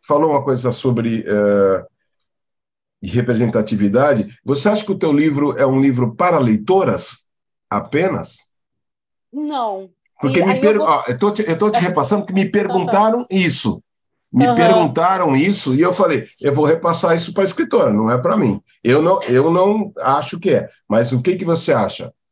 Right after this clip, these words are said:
Speaker 2: Isso é engraçado, né? Porque isso faz parte de toda essa construção que a gente tá, né, conversando aqui de patriarcado, de feminismo e machismo, né? Porque,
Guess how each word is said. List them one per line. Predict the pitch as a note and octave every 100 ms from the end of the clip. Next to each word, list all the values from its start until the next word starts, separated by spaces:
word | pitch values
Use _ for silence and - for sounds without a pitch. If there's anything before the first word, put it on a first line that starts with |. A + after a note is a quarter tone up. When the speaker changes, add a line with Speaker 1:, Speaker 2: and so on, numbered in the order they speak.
| _ _ _ _ - - D#4+
Speaker 2:
Isso | D4+ D4 D#4+
é |
engraçado, | D#4 E4 E4+ B3 A3+
né? | A#3
Porque | A#3 B3
isso | B3 C4+
faz | C4+ C4+
parte | - B3 C4+ C4
de | B3+
toda | B3+ D4
essa | D4
construção | C#4 C4+ - C4 B3+ A#3
que | A#3+
a |
gente | A3 A3+ A#3
tá, | G#3+ G#3 A3+ G3
né, | F#3+ G3+ G3
conversando | G3+ G3+ G3+ G3 G3+
aqui | G3+ F#3 G#3
de | G3
patriarcado, | - G3 G3+ G3+ C#4 _ G3+ A3 A#3 G3 F#3+
de | G3+
feminismo | G#3+ G3 G3+ A3 A3
e | A#3
machismo, | B3+ C#4+ A3+ G#3 G3 F#3+
né? | F#3+ - - - _ -
Porque, | A3 A3 A#3+